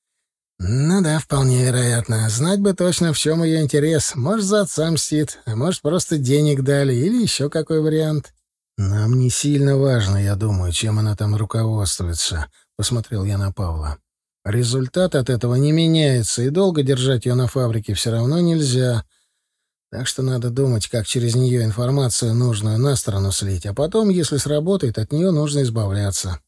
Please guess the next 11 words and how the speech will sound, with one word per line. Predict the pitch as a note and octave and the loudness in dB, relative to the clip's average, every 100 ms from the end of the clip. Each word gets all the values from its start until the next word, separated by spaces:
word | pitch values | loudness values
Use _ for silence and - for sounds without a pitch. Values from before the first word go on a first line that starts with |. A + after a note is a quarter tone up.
| _ _ _ _ | _ _ _ _
"Согласен, | - - D#3+ D#3+ F3 F3+ E3 A#2+ F2+ D2+ - _ _ - | -14 -8 -8 -6 -4 -2 -2 -2 -4 -6 -10 _ _ -4
но | F#3+ | -2
у | B3 | 0
меня | C4 B3+ A#3 | 0 0 2
даже | A#3 A3+ A#3+ A3 | 2 2 0 0
идеи | D#3 G3+ G#3+ | 0 2 4
нет | G3 F3 C3+ | 4 4 2
никакой | C3+ B2+ B2+ B2 G2 | -2 -2 -2 -2 0
на | G2+ | 0
этот | F#2+ G2+ | -2 -4
счет", — | - G#2+ F#2+ | -4 -4 -6